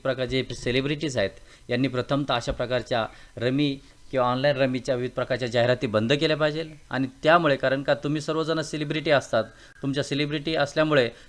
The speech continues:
संपूर्ण तुम्हाला प्रेरणा समजतात. तुम्ही खेळतात, आम्ही का खेळत नाही? मला एक सांगा, महाराष्ट्रातील, भारतातील असा कोणता सेलिब्रिटी आहे का खरं तो ऑनलाइन रमी किंवा रमी सर्कल किंवा कोणत्या विविध प्रकारच्या, अ, रमी ऑनलाइन प्लॅटफॉर्मवरती जातो? बिलकुल जात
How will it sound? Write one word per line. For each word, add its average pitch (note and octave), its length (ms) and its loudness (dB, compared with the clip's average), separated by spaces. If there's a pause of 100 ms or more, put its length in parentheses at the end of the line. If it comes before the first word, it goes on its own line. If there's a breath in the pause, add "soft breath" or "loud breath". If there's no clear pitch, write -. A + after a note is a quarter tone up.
(100)
संपूर्ण D3 300 0
तुम्हाला C#3+ 240 0
प्रेरणा C#3 340 0
समजतात. C3 500 -2
तुम्ही D#3 200 0
खेळतात, D#3 340 0
आम्ही C#3+ 200 2
का D3 120 2
खेळत A#2+ 320 -2
नाही? G2 180 -4 (300 loud breath)
मला B2 120 4
एक C3+ 100 2
सांगा, C3+ 420 0 (440 soft breath)
महाराष्ट्रातील, C#3+ 640 0
भारतातील B2+ 500 -2
असा C3+ 180 -2
कोणता C#3+ 340 -2
सेलिब्रिटी D#3+ 480 -4
आहे C#3 100 2
का C#3 160 -6
खरं C#3 180 -2
तो C#3+ 80 0
ऑनलाइन B2+ 420 0
रमी B2+ 220 -4
किंवा B2 220 -2
रमी C3 140 -2
सर्कल A2+ 340 -6
किंवा A2+ 200 -6
कोणत्या A#2+ 220 -6
विविध A#2+ 140 -6
प्रकारच्या, B2 420 -2 (320 loud breath)
अ, A#2 200 2
रमी C#3 340 0 (260 loud breath)
ऑनलाइन B2 300 0
प्लॅटफॉर्मवरती A#2 600 -2
जातो? A2 300 -4
बिलकुल A#2+ 420 -4
जात C3+ 160 4